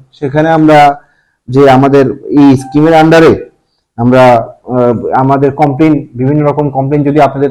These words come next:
থাকে, বিভিন্ন রকম সুযোগ সুবিধা নিতে চান, তাহলে গ্রাম,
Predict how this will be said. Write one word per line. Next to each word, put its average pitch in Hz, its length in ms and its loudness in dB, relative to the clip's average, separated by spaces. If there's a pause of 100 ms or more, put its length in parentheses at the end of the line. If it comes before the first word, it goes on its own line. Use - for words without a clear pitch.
থাকে, 127 260 -4
বিভিন্ন 139 400 -4
রকম 139 140 -12
সুযোগ 139 240 -20
সুবিধা 139 360 -4
নিতে 143 300 -4
চান, 135 280 -4
তাহলে 135 300 -4
গ্রাম, 143 240 -2